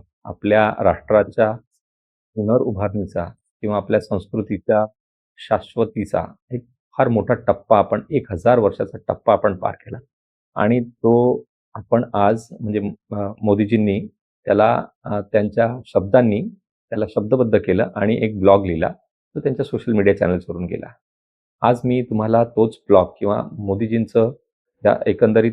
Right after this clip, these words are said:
या विषयाबद्दल काय म्हणणं आहे किंवा आपल्याला त्यांना काय सांगायचं आहे, यासाठी आपण हे, अ, मी तुमच्याशी बोलतो आहे. मोदीजींनी हा जो ब्लॉग, अ, लिहिला आहे, त्यामध्ये त्यांनी एक काही भाष्य केली आहेत. त्यातलं, अ, मी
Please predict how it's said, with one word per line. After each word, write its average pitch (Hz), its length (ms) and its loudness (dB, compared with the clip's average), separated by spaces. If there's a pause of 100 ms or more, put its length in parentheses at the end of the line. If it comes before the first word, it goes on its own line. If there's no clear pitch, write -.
या 113 140 2
विषयाबद्दल 107 540 -4
काय 110 180 -2
म्हणणं 98 300 -4
आहे 92 100 0
किंवा 107 200 -4
आपल्याला 110 280 0
त्यांना 110 200 -4
काय 113 220 2
सांगायचं 95 520 -2
आहे, 87 80 -6 (480)
यासाठी 120 380 -2
आपण 127 340 0 (100)
हे, - 420 -6
अ, 101 200 -8
मी 101 160 -4
तुमच्याशी 101 720 -4
बोलतो 98 300 -4
आहे. - 160 -12 (920)
मोदीजींनी 151 420 6
हा 175 160 6
जो 170 100 8
ब्लॉग, 127 420 4
अ, 117 240 4
लिहिला 110 260 2
आहे, 90 240 -2 (100)
त्यामध्ये 120 280 0
त्यांनी 120 580 2 (260)
एक - 260 -4
काही - 280 4
भाष्य 123 340 2
केली 131 200 4
आहेत. 92 160 2
त्यातलं, 127 480 4 (580)
अ, 110 240 2
मी 117 260 2